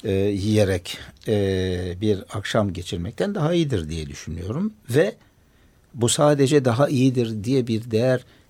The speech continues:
yargısında bulunmak istemiyorum. Bu aynı zamanda tehlikeli bir şeydir sonuçta.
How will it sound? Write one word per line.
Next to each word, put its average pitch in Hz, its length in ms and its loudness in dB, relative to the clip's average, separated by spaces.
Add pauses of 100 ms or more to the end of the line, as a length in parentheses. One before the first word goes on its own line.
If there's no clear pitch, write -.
yargısında 113 640 0
bulunmak 120 420 0
istemiyorum. 127 520 0 (800)
Bu 165 160 0
aynı 170 200 2
zamanda 156 320 2
tehlikeli 147 460 0
bir 139 40 -2
şeydir 98 320 -4
sonuçta. - 500 -6